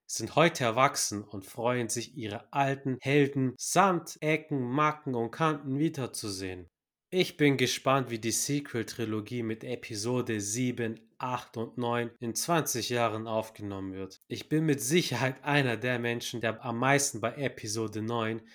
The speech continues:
der Aufstieg Skywalkers, gekotzt hat. Zitat, "I was wrong." Aber wie ich mich kenne, werde ich am lautesten jubeln, wenn man irgendwann Rey, Finn oder Ben Solo wieder sieht.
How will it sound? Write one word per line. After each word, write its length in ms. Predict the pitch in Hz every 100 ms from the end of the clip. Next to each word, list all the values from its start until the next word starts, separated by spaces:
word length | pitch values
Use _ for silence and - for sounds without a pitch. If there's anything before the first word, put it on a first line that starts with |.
| - - -
der 160 | 113 127
Aufstieg 420 | 131 131 - 107
Skywalkers, 720 | - - 113 110 107 - 107
gekotzt 580 | - - - 113 - -
hat. 280 | 95 - - _ -
Zitat, 560 | - 101 117 107 - -
"I 220 | - 110
was 240 | 107 98 -
wrong." 400 | 117 117 107 95 -
Aber 360 | 104 117 120
wie 100 | 117
ich 140 | 117 110
mich 200 | 139 135
kenne, 460 | 135 120 120 131
werde 240 | 107 110 107
ich 140 | -
am 100 | 101
lautesten 560 | 110 135 131 107 - 110
jubeln, 540 | 113 127 113 113 113 _ -
wenn 180 | 117
man 180 | 113 120 117
irgendwann 560 | 185 151 131 113 107
Rey, 340 | 107 127 120 110
Finn 460 | - 147 131 127 _
oder 380 | 175 143 127 113
Ben 280 | - 120 113
Solo 400 | 107 107 101 98
wieder 300 | 104 101 95
sieht. 340 | 98 98 95